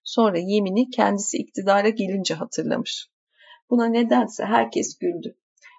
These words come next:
Muhtar Bey de neşelendi ve meclisteki törenle alay etmeye başladı. "Nedir canım bütün bunlar? Tebrik ederim, tebrik ederim efendim.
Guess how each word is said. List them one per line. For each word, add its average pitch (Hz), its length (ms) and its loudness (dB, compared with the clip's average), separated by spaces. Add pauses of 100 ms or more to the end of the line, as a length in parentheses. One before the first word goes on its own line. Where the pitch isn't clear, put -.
Muhtar 226 420 6
Bey 208 160 4
de 165 140 0
neşelendi - 720 0
ve 196 80 2
meclisteki 196 640 -4
törenle 196 440 2
alay 190 300 2
etmeye - 380 -2
başladı. - 420 -4 (520)
"Nedir 202 300 4
canım 196 320 2
bütün 180 320 -6
bunlar? 165 300 -2 (320)
Tebrik 208 400 2
ederim, - 460 0
tebrik 185 380 2
ederim - 340 0
efendim. - 500 -2